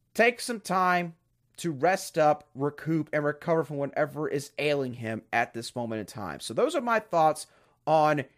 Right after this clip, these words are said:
the Juice Wells injury situation. In essence, take a deep breath and relax. I don't think we have any reason to be extremely concerned, at least not at this point in time.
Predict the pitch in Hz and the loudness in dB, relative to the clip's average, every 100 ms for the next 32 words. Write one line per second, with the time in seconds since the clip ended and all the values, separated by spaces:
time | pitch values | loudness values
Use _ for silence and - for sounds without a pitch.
0 | _ - 147 170 202 - 185 147 - 151 | _ -6 -4 -2 -4 0 2 2 0 -4
1 | 127 - 113 - 101 87 - 65 - _ | -4 -8 -8 -4 -2 -2 -6 -16 -18 _
2 | _ _ _ _ - 147 226 220 220 202 | _ _ _ _ -2 2 2 2 -2 -2
3 | - - _ _ _ _ _ 185 214 214 | -8 -14 _ _ _ _ _ 2 2 2
4 | 208 165 165 160 143 131 104 - - - | -2 2 2 2 -4 0 0 -2 -10 -14
5 | - _ _ - 160 160 214 233 220 214 | -16 _ _ 4 6 6 4 2 0 2
6 | 196 190 185 165 175 170 170 - 160 165 | 2 2 -2 -2 -2 -2 -6 -6 -6 -4
7 | 165 139 _ _ - 147 - 226 226 202 | -4 -4 _ _ -6 -6 -4 -6 -4 -6
8 | 165 - 226 170 127 123 - _ _ _ | -6 -4 0 2 2 -2 -10 _ _ _
9 | _ - 156 151 180 262 262 180 175 165 | _ 2 2 2 -4 -4 -4 -2 -2 -2
10 | 151 - 143 123 120 - 101 73 | -6 -8 -6 -6 -6 -6 -6 -6